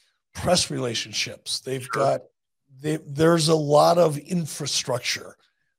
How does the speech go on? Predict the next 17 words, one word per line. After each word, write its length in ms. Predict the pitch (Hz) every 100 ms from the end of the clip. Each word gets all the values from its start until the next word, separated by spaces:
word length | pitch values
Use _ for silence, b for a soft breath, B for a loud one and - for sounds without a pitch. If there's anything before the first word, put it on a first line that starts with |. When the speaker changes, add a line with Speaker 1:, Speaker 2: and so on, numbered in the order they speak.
| _ _
Speaker 1:
that 180 | 131 127
A 40 |
E 180 | 123 123
W 240 | 127 123
is 100 | 123
gonna 160 | - 123
be 140 | 117
able 140 | 113 113
to 80 | 113
take 220 | - 110
advantage 500 | 110 127 131 131 117
of 280 | 95 - - _ _ _ _ _ _ _ _
over 180 | 117 110
in 80 | 104
the 80 | 104
U 160 | 104
K 320 | - - -